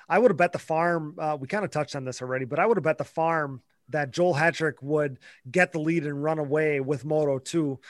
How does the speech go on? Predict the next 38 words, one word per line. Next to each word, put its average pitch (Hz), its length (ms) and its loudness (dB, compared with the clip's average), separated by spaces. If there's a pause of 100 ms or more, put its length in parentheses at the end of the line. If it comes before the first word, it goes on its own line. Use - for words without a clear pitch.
(220)
but 170 100 0
it 180 60 4
was, 165 160 0
it 190 100 -8
was 139 140 -6
kind 240 200 -2
of 185 100 0
the 147 100 0
opposite. 151 520 -2
I 127 60 -10
mean, 143 400 -10
Chad 180 300 0
Wienen 170 480 -4 (320)
ran, 160 640 -2 (180)
uh, 139 400 -4
off 170 340 2
with 156 260 0
this 165 340 -2
one, 165 400 -2 (320)
added 165 280 2
on 156 260 0
to 170 60 2
his 143 220 0
lead 151 260 -2
every, 156 540 0
every 160 300 0
single 156 480 -4
lap, 160 360 2
basically - 440 -2 (240)
won 165 180 -2
by 160 160 2
twelve 156 400 -2
seconds 156 480 -4
at 156 140 -4
the 139 80 -8
finish. 170 500 -6 (340)
Ian, 202 320 2 (300)
uh, 180 240 2